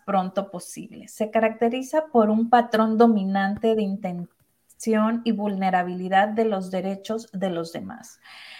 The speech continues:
que se produce desde los quince años en forma de trastorno de conducta. Los síntomas son: desprecia el bien y el mal,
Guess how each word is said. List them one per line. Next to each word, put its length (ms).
que 100
se 140
produce 480
desde 400
los 280
quince 420
años 480
en 120
forma 360
de 80
trastorno 720
de 120
conducta. 680
Los 380
síntomas 640
son: 260
desprecia 920
el 200
bien 400
y 140
el 160
mal, 360